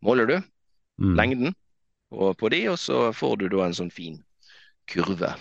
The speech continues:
Speaker 1: etterpå, og så ser du om det er forskjell, forskjell fra, fra trålene, rett og slett.
Speaker 2: Mm.
Speaker 1: Og så midt i toktet så bytter du, alternerer du, sånn at du får se om det er forskjell på styrbord og babordside. Og det er jo
Speaker 2: Ja.
Speaker 1: sånn som vi gjør i,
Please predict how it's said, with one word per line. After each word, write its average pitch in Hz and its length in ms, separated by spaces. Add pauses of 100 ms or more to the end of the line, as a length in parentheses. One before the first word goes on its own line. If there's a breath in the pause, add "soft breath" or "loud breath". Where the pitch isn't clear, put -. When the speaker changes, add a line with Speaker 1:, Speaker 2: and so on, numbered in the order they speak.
(100)
Speaker 1:
etterpå, - 460
og - 80
så - 120
ser 78 220
du 69 80
om 65 140
det - 100
er - 60 (160)
forskjell, - 340
forskjell - 480
fra, - 220 (340)
fra - 160
trålene, - 720
rett - 160
og - 80
slett. - 280 (520)
Speaker 2:
Mm. 95 220 (100)
Speaker 1:
Og - 80
så 110 80
midt 123 160
i 95 80
toktet - 320
så 90 80
bytter 80 380
du, - 40 (220)
alternerer 82 800
du, - 60 (260)
sånn 85 240
at - 60 (100)
du - 140
får 80 100
se 92 120
om 76 100
det 64 100
er - 60
forskjell - 260
på - 80
styrbord - 400
og - 60
babordside. - 480 (960 loud breath)
Og 107 40
det 120 80
er 120 60
jo - 20
Speaker 2:
Ja. 104 80
Speaker 1:
sånn 113 80
som 104 140
vi 101 80
gjør 90 180
i, 85 60